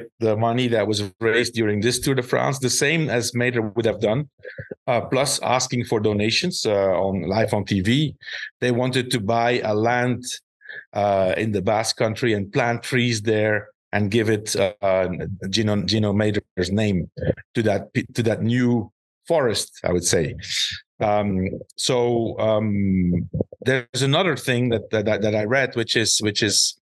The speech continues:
uh, a very, um, you know, emotional detail, I would say. Uh, Gino Mader also was a, an animal friend, and he, um,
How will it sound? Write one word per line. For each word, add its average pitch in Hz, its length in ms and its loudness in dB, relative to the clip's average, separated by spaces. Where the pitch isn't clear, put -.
uh, 87 760 2
a 101 100 0
very, 120 640 0
um, 98 520 0
you 92 100 -2
know, 92 380 -2
emotional 120 580 0
detail, 110 400 0
I 82 60 0
would 82 240 -2
say. 104 280 0
Uh, 95 360 0
Gino 123 200 0
Mader 131 300 2
also 127 320 0
was 117 180 0
a, 101 280 0
an 95 80 -4
animal 113 340 0
friend, 78 420 -2
and 101 240 0
he, 120 400 2
um, 98 580 0